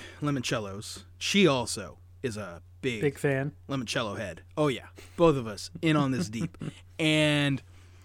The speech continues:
Speaker 1: a coworker was, he had, like, a six-pack.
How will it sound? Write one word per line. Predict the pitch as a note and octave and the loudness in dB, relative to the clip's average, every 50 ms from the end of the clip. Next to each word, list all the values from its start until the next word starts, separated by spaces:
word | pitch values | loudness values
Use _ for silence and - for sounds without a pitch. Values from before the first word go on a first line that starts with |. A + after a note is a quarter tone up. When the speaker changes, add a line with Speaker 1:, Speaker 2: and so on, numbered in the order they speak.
| - - - - - - - - - - - - - - - - - - - - - - - | -20 -20 -20 -20 -20 -20 -20 -20 -20 -20 -20 -20 -20 -20 -20 -20 -20 -20 -20 -20 -20 -12 -4
Speaker 1:
a | - E3+ | -4 -4
coworker | - - - A3+ D4+ D#4+ A#3 - - A#2+ | 2 8 8 10 10 10 6 4 0 -6
was, | A2 G#2+ G#2 - - - - - - - - - - - | -6 -6 -8 -8 -8 -8 -10 -10 -20 -20 -20 -20 -12 -8
he | C#3+ C3+ D#3+ G3 | -4 0 2 2
had, | G3 F#3 | 4 4
like, | F3 D#3 B2 | 2 0 0
a | - | -2
six-pack. | - - B3+ A#3+ - - - A#2 F#2+ - - - - | -4 -2 -4 -4 -4 -4 -6 -6 -6 -6 -12 -18 -20